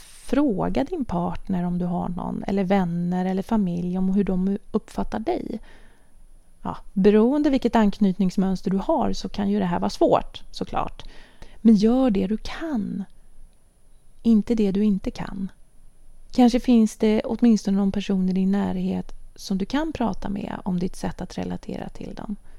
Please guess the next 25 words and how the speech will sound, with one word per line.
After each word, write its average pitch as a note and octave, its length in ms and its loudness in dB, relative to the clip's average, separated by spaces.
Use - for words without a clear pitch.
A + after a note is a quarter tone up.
Upplever A#3 420 4
de B3 460 4
dig F3 200 -2
som F3 200 -4
distanserad, G3 1040 -4
klängig, G#3+ 760 0
svartsjuk? - 840 -8
Och B3+ 100 -2
svara C4 300 2
inte C4+ 200 0
emot G#3 360 -2
där, - 200 -6
utan G#3+ 340 0
tacka - 380 -6
för - 160 -4
att F#3+ 100 -4
de F3+ 120 -4
vill F3+ 120 -4
hjälpa F#3+ 380 -4
dig F#3 200 -2
genom F3 260 -4
att F3+ 60 -4
ge F3+ 160 -4
dig F3+ 160 -4
feedback. G#3 760 -10